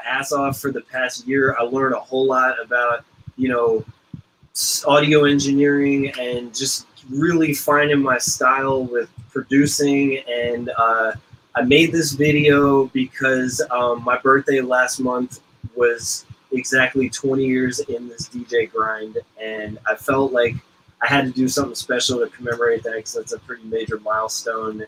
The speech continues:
And, uh, yeah, so I made the beat. Um, it's made to be performed live on keys and drum pads and, like, back-to-back turntables, and it's got a little skit in the beginning.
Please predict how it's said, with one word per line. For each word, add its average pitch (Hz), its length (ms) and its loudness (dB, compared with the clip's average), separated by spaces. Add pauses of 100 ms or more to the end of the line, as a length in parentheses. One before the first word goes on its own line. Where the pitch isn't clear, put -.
(120)
And, 104 420 -12
uh, 101 340 0 (1040)
yeah, 147 260 4
so 135 500 2 (260)
I 120 40 -10
made 147 240 4
the 143 100 0
beat. 151 500 -2 (100)
Um, 127 760 0
it's 131 220 -4
made 131 220 2
to 127 80 -4
be 127 120 -2
performed 131 520 -4
live 123 340 2
on 117 160 -2
keys 127 420 0
and 117 140 -10
drum 120 240 -4
pads 120 480 -2
and, 113 240 -18
like, 110 180 -6
back-to-back 117 560 -2
turntables, 120 800 -2
and 117 120 -6
it's - 100 -12
got 123 160 0
a 117 60 2
little 113 180 -2
skit 131 460 -2
in 117 60 -18
the 110 80 -12
beginning. 120 580 -4